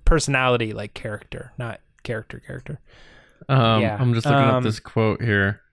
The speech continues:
Speaker 2: from his Wikipedia. <laughs> "What do you think, Qui-Gon? I think you should be quiet. I'm trying to watch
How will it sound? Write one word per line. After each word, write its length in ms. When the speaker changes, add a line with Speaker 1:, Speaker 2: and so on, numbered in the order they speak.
Speaker 2:
from 400
his 140
Wikipedia. 720
<laughs> 360
"What 100
do 80
you 80
think, 240
Qui-Gon? 600
I 100
think 180
you 60
should 140
be 80
quiet. 480
I'm 120
trying 300
to 80
watch 340